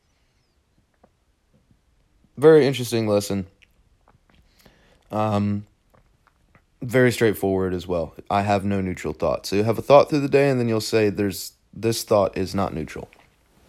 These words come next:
I have no neutral thoughts. It either brings peace and love or problems and war.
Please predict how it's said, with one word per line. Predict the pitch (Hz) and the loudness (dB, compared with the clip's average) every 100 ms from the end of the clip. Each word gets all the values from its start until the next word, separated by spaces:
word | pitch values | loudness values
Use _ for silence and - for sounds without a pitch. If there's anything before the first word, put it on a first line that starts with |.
| _ - _ - - | _ -20 _ -20 -12
I | |
have | 113 104 | -4 -2
no | 110 110 | -2 -2
neutral | 104 98 - | -4 -4 -8
thoughts. | - 78 - - - - - _ _ _ _ - | -8 -10 -10 -16 -18 -20 -20 _ _ _ _ -8
It | 107 | -4
either | 110 101 | -2 -2
brings | 98 101 98 | -2 -2 -2
peace | - 120 110 101 | -2 -2 -2 -2
and | 98 | 0
love | 98 131 - - _ _ _ _ _ _ _ _ _ _ _ _ _ - _ _ _ _ _ _ | 0 0 -6 -20 _ _ _ _ _ _ _ _ _ _ _ _ _ -20 _ _ _ _ _ _
or | 113 104 101 104 123 _ _ _ | -4 -2 -2 -2 -6 _ _ _
problems | - 87 85 95 95 98 | -2 -2 -2 -4 -4 -6
and | 101 | -4
war. | 123 87 | -2 -4